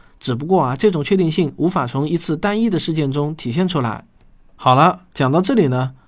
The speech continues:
我希望你大致能够理解了科学的确定性、唯一性、可重复性和可验证性。那有了这样的基本概念后啊，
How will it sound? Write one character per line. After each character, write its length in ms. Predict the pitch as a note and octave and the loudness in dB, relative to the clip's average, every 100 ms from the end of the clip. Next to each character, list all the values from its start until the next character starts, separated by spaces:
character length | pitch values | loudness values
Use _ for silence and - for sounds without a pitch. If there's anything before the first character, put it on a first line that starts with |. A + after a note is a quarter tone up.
| - | -6
我 80 | B2+ | 0
希 160 | G#3 | 4
望 180 | A3 F#3+ | 4 4
你 80 | C3 | 2
大 220 | A3 G#3+ | 0 0
致 140 | G3 | 2
能 140 | E3 C#3 | 2 2
够 140 | E3 | 2
理 140 | C#3 F3 | 2 0
解 180 | A#2+ | 0
了 140 | G#2+ A#2 | -2 -2
科 180 | - A3+ | 2 2
学 160 | C#3 | 2
的 240 | C#3 C#3 - | 0 -2 -6
确 140 | - A#3 | -4 0
定 180 | G3+ D3 | 0 0
性、 240 | C3+ A#2+ - | -4 -6 -4
唯 160 | B2+ | -2
一 120 | D#3 | 0
性、 240 | F3+ F#3+ C#3+ | -2 -4 -6
可 180 | - - | -8 -8
重 220 | A#2 C#3 | -2 -2
复 100 | D#3 | 0
性 240 | F#3+ E3+ C#3 | 0 -2 -6
和 240 | - B2+ C3+ | -10 -8 -8
可 180 | - A#2 | -8 -2
验 200 | G3 D#3+ | 0 2
证 120 | C#3 | -2
性。 240 | B2+ A2+ - - _ - - - | -4 -8 -12 -20 _ -20 -20 2
那 120 | A3+ | 4
有 180 | F#3+ B2 | 6 4
了 80 | |
这 140 | C3+ A#3+ | 2 2
样 120 | A3 | 4
的 120 | D3+ | 2
基 100 | C3 | 0
本 160 | F#3 B2+ | -2 0
概 120 | D#3 | -2
念 140 | C#3+ C3 | -2 -4
后 140 | C3+ | -4
啊， 200 | - - | -6 -10